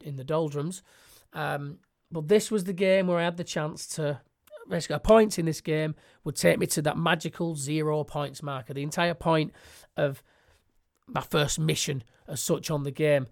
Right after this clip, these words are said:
Um, went into it looking, well, looking good, I felt, as a team, but we had lost our previous two games. Um, we'd only won one league game in the past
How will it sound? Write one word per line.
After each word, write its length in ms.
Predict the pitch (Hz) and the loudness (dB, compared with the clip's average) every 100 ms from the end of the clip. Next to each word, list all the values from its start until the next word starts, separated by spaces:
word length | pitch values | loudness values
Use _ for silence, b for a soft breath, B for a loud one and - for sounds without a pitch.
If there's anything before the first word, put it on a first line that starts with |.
| b b b b 147 | b b b b -8
Um, 300 | 156 151 156 | -4 -4 2
went 200 | 196 - | 4 4
into 280 | 202 190 208 | 2 4 2
it 120 | - | 4
looking, 600 | 185 - 180 170 175 156 _ _ _ _ _ _ _ _ - - _ _ _ _ _ - | 2 6 6 6 2 -4 _ _ _ _ _ _ _ _ -20 -20 _ _ _ _ _ -2
well, 300 | - 147 120 - _ - _ _ - | 2 2 -2 -14 _ -20 _ _ -2
looking 340 | 254 - 214 | -2 2 -2
good, 360 | 165 185 240 - _ _ _ _ _ _ _ _ - | 2 4 4 0 _ _ _ _ _ _ _ _ -10
I 60 | |
felt, 560 | 151 185 180 240 - - _ - | 2 6 6 4 -4 -16 _ -8
as 120 | 175 | -4
a 40 | 175 | -2
team, 360 | - 170 202 | 2 4 4
but 100 | 185 | 2
we 80 | 202 | 2
had 140 | 185 | 2
lost 280 | 190 180 - | 2 0 0
our 120 | 190 | -4
previous 400 | - 180 170 165 | -2 -2 -2 -4
two 260 | - 190 165 | -2 -2 0
games. 540 | 156 170 156 147 170 - b b b - | 2 4 4 0 -6 -12 b b b -6
Um, 400 | 156 151 151 151 | 0 4 4 6
we'd 140 | 160 | 6
only 160 | 165 160 | 8 6
won 240 | 151 151 | 2 4
one 320 | 170 170 165 | 4 4 4
league 200 | 156 147 | 4 2
game 280 | 147 156 160 | 2 2 4
in 60 | 143 | 2
the 60 | |
past 480 | - 156 - - - | 2 0 0 -12 -14